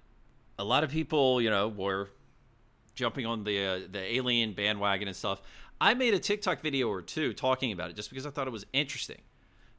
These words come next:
I wasn't necessarily saying that they were U F Os or space aliens, but just the reaction they had to this, it, it was, it was entertaining, to say the least.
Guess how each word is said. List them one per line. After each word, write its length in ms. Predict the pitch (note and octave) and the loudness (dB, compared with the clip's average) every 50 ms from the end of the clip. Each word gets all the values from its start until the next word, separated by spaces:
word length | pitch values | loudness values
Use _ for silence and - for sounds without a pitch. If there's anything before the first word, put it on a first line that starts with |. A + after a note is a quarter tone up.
| - | -10
I 80 | E2+ G2 | -8 -6
wasn't 320 | A2+ C3+ E3+ D#3+ F3+ E3 | -2 0 0 0 0 -2
necessarily 480 | D#3 D#3+ D#3 - D3 - D#3+ D3+ D3 C#3+ | -2 -2 -2 -2 0 0 2 2 2 2
saying 180 | - C#3+ C#3 C3+ | 0 0 -2 -2
that 80 | C3+ | -2
they 100 | A#2+ A#2+ | -2 -2
were 60 | B2 B2 | 0 0
U 200 | G#2+ G#2+ B2 B2 | 2 2 2 2
F 120 | A2 - | 2 2
Os 240 | C3 B2 A#2+ A#2+ G#2+ | 2 2 2 0 -2
or 60 | G#2 | -4
space 420 | - - - - C#3 D3 B2+ - | -6 -4 0 2 2 2 2 2
aliens, 380 | A#2+ G2 F#2 F2 E2+ F2 E2+ - - - - - - - - _ _ - - | 0 -2 -2 -2 -4 -8 -10 -12 -18 -20 -20 -20 -20 -20 -20 _ _ -8 -4
but 100 | C3+ B2 | -4 -2
just 180 | - D#3 - | -2 0 0
the 100 | - F#3 | 0 2
reaction 520 | D3 C3+ C3 C3 C3+ C3 D3 - - E3+ C#3+ | 2 2 4 4 4 4 4 2 0 0 2
they 140 | B2+ A#2 G#2+ | 2 2 4
had 260 | A#2+ G#2 G#2+ A#2 A2+ | 4 4 2 2 2
to 100 | - D#3+ | 0 0
this, 460 | D3 E3 F3+ F#3+ F#3 - - - - - - _ - - - | 0 2 2 0 -2 -4 -8 -10 -12 -16 -20 _ -20 -12 -4
it, 260 | - C3+ C#3+ C#3 C#3 - - | 0 2 2 2 0 -6 -6
it 120 | C3 C#3 | -4 -2
was, 120 | B2+ C3+ A#2+ - - - | -2 -2 -4 -6 -6 -6
it 60 | C#3+ | -4
was 160 | C3 C3 C3+ | -2 0 0
entertaining, 520 | D#3+ D#3 D3 C3+ - C#3+ A#2 G2 - - - - - - _ - - - _ _ _ - | 0 0 0 0 0 0 0 0 -2 -8 -14 -20 -20 -20 _ -20 -20 -20 _ _ _ -12
to 100 | - A#2 | -10 -6
say 220 | A2 - C3+ B2 A2+ | -4 0 0 0 0
the 100 | A2 G2+ | -2 -4
least. 260 | E2+ C#2+ - - | -8 -10 -12 -14